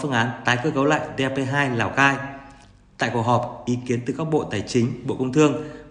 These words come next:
và các đơn vị tài trợ đồng tình với việc lựa chọn phương án tái cơ cấu dự án, nhưng cần phải gia cố, rà lại, phân tích sâu thêm phương án này để đủ cơ sở trình cấp có thẩm quyền quyết định. Trên cơ sở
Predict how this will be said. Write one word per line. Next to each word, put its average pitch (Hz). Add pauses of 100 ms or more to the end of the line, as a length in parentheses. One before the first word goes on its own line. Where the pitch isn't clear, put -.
và 110
các 160
đơn 151
vị 147 (100)
tài 110
trợ 127 (260)
đồng 123 (100)
tình 104
với 110
việc 123
lựa 104
chọn -
phương 131
án 117 (160)
tái 117
cơ 151
cấu -
dự 131
án, 110 (440)
nhưng 156
cần 110
phải 85
gia -
cố, 131 (260)
rà 107
lại, 110 (400)
phân 165
tích 208
sâu 165
thêm 165
phương 139
án 139
này 117 (360)
để 113
đủ 104 (100)
cơ 147
sở 104
trình -
cấp 170
có 165
thẩm 110
quyền 90
quyết 185
định. 160 (380)
Trên 151
cơ 156
sở -